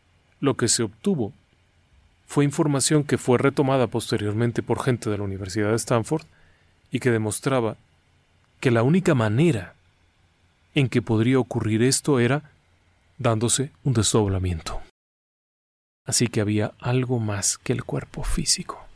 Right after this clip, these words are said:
Resulta sabroso, ¿no cree? Ahora bien, lo que sigue después de esto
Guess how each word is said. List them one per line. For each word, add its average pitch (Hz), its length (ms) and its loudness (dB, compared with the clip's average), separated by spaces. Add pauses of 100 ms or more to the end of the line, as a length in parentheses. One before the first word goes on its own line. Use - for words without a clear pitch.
(1200)
Resulta 113 440 0
sabroso, 101 480 -2
¿no 117 100 -8
cree? 117 240 -4 (460)
Ahora 113 240 4
bien, 107 280 2 (880)
lo 127 180 4
que 117 100 0
sigue 165 300 2
después 107 420 0
de 98 140 -2
esto 127 320 -2